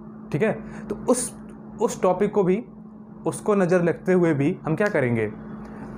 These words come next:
उस बुक का हम सिलेक्ट करेंगे कि कौन सा बुक क्या होगा, कौन सी कंडीशन के लिए बेस्ट रहेगी, ठीक है।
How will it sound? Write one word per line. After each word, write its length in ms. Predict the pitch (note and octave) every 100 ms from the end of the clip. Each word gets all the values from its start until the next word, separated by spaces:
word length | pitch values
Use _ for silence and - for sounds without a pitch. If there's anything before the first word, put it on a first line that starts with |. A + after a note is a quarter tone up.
| -
उस 240 | D3+ -
बुक 220 | D#3 D#3+ -
का 80 | E3
हम 120 | E3+
सिलेक्ट 360 | - C#3 C3+
करेंगे 320 | - A#2 A2+ A2
कि 220 | - B2+
कौन 260 | D3+ D3
सा 120 | D3+ D3
बुक 200 | D3 D3
क्या 140 | F#3
होगा, 320 | C#3 A2+ G#2+ - - - - - - - - -
कौन 220 | D#3+ F3+
सी 120 | F3+
कंडीशन 420 | - E3 D#3 E3
के 100 | D3+
लिए 140 | D#3 F#3+
बेस्ट 360 | C#3 C3+ -
रहेगी, 320 | A#2 G#2 G#2 G#2 - -
ठीक 140 | F#3+
है। 60 | C#4+